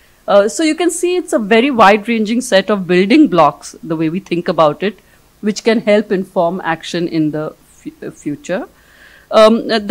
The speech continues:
the very last thing I want to spend a minute on is besides, you know, research of this kind, uh, we've done a couple of other small things, which is we've actually had a research innovation grant,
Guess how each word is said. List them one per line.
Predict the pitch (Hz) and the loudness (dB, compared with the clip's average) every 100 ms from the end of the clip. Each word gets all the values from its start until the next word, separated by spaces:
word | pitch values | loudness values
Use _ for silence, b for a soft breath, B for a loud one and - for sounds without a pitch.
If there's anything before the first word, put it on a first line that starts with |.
| 247 | 4
the | 214 247 240 226 214 | 6 4 4 2 -2
very | 214 247 | 2 4
last | 247 202 214 262 | 4 6 4 4
thing | 254 | 0
I | 226 | 2
want | 208 202 | 2 0
to | |
spend | 214 202 196 | -4 -2 -2
a | 196 | -2
minute | 185 190 190 | -2 -2 -2
on | 185 175 196 | -2 -2 -4
is | 208 202 | -8 -6
besides, | 185 - - 214 240 208 | -8 -6 2 2 2 0
you | 190 | -2
know, | 196 | 0
research | 175 185 - 190 190 | -2 -4 -2 -2 -2
of | 185 165 | -8 -6
this | 175 | -8
kind, | - 170 160 175 254 - b b b _ | -4 0 0 0 -4 -6 b b b _
uh, | 170 170 160 | -4 -4 -4
we've | 196 170 | -4 0
done | 180 196 | 2 2
a | |
couple | - 170 - | 0 -2 -2
of | 180 180 | -4 -2
other | 165 180 | -2 -4
small | 185 185 160 | -6 -6 -4
things, | 160 - 214 311 - | -6 -6 -6 -6 -6
which | 165 - | -10 -6
is | 180 | -8
we've | 175 175 | -6 -4
actually | 165 - 226 | -4 -4 -4
had | 226 185 | 0 0
a | 190 | -2
research | 170 160 190 185 - | -4 -6 -2 -4 -2
innovation | 160 160 160 - 180 | -4 -4 -6 -4 -6
grant, | 170 165 156 233 320 | -4 0 0 0 -4